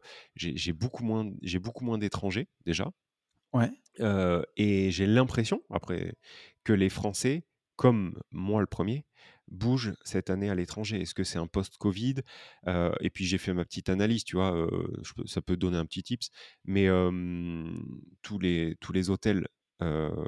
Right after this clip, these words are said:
Speaker 1: alors pas de la région, hein, mais tous les hôtels autour de moi, heu, je suis allé, heu,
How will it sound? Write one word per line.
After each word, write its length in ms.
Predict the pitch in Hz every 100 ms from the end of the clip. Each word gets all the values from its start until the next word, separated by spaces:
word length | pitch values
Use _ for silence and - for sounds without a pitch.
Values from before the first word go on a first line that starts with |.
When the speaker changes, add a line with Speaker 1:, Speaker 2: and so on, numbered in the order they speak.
| - -
Speaker 1:
alors 180 | 76 67
pas 100 | 80
de 60 | 82
la 60 |
région, 380 | 82 87 92 78
hein, 40 | - -
mais 60 |
tous 120 | 78 87
les 140 | 87
hôtels 260 | 90 92 85
autour 340 | - - -
de 80 | 95
moi, 220 | 92 151 - _ - _ _ _ -
heu, 640 | 85 78 78 73 73 73 76 - - - - - -
je 80 | -
suis 100 | 76
allé, 200 | 76
heu, 100 | 76